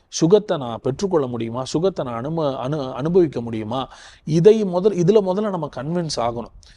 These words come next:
என்னுடைய சுகத்துக்காக ஒருவர் கிரயம் செலுத்தி இருக்கிறார், என்னை சுகப்படுத்துகிறவர் எனக்குள்ளே இருக்கிறார், தேவன்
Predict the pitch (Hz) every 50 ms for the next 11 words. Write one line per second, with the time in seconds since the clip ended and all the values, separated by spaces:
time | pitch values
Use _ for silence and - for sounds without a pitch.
0 | - - - _ - 123 143 151 170 190 190 185 180 180 170 156 143 127 123 120
1 | 113 - - - 185 220 220 214 - 175 156 160 156 156 160 160 151 139 135 131
2 | 127 123 - 139 143 147 156 151 147 - 135 120 117 110 123 113 107 101 - 110
3 | 110 110 104 98 - - _ - - - - - _ - 127 135 151 151 143 -
4 | - 165 180 214 208 214 - 180 175 165 - 165 160 151 151 143 147 139 127 123
5 | 123 143 139 - - 139 143 147 147 143 127 120 120 127 123 - 117 110 110 113
6 | 110 107 - - - _ - _ _ _ _ - 127 143 170 185 185 185 180